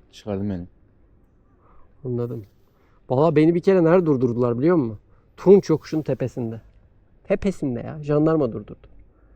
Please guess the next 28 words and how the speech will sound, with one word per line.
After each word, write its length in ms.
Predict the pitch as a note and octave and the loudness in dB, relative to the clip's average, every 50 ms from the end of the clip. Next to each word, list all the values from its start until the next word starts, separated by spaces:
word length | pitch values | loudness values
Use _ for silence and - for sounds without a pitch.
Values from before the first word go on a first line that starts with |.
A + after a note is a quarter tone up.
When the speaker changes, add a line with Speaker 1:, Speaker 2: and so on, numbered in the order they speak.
| _ - - - - - | _ -20 -20 -14 -6 -2
Speaker 2:
Orayı 260 | B2 C3+ D3+ F3 F3+ | 0 2 2 4 4
elli 260 | D#3+ D3 C#3+ C#3+ D#3 D3 | 2 2 2 0 0 0
beşinci 360 | E3+ D#3+ - F3+ E3+ D#3+ E3 | -2 -2 0 -2 -2 -2 -2
kere 200 | - F3+ D3 B2+ | -4 -6 -6 -6
çıktım 320 | - - _ - A#2 A2+ | -8 -12 _ -10 -8 -6
ben 160 | A2+ A2 A2+ | -6 -6 -6
bugün. 220 | A2+ A2+ C#3 D#3+ - _ _ _ - | -8 -10 -10 -12 -14 _ _ _ -8
Elli 260 | - B2 C3+ D3 D#3+ | -4 -2 0 0 2
beş 200 | E3+ F#3 F3+ F#3+ | 2 2 2 0
kere 160 | - F3+ D3+ C#3 | 0 0 0 0
Speaker 1:
Oo, 40 | |
Speaker 2:
çıktım. 420 | C3+ - - A2 - - F#3+ G#3 - | 0 -4 -6 -8 -6 -6 -6 -6 -6
Speaker 1:
elli 240 | G2+ G2 F#2 F#2 F#2 | -8 -10 -10 -8 -6
beş. 420 | G#2+ G#2+ G2 - - - - _ _ _ _ _ _ _ _ _ | -6 -6 -6 -8 -12 -20 -20 _ _ _ _ _ _ _ _ _
Speaker 2:
Kırk 320 | - - F3 F3 - - - | -6 -6 -6 -6 -6 -6 -6
beşinci 380 | E3+ D#3 - F3+ E3 E3 F3 | -6 -2 0 0 0 0 -2
tırmanışta 560 | F3 - F#3 E3+ E3+ D3 B2+ A#2+ - - - A2+ | -4 -4 -4 -4 -4 -6 -8 -8 -10 -10 -10 -8
falan. 320 | - C3+ C3+ C3+ C#3+ F3 F#3+ - | -4 -4 -4 -4 -4 -6 -8 -12
İki 200 | C#3+ - - D3+ | -8 -4 -4 -2
üç 120 | C#3+ - | 0 0
ay 100 | E3 D3 | 0 0
Speaker 1:
Yukarı 200 | B2+ A#2 C#3 C#3 | 0 2 2 2
Speaker 2:
önce. 100 | C3 B2+ | 2 0
Speaker 1:
değil 120 | C#3 C#3+ C3 | -2 -4 -4
mi? 80 | G#2 - - _ - - - - | -8 -10 -16 _ -20 -20 -14 -10
Speaker 2:
Ha, 260 | - E3 D#3+ E3 G#3 - - - | -8 -6 -6 -8 -10 -14 -14 -6
en 140 | - E3+ F3 | -2 -2 0
tepede. 380 | - G3 F3 - C#3+ A#2 A#2 | 0 -2 -2 -4 -4 -6 -8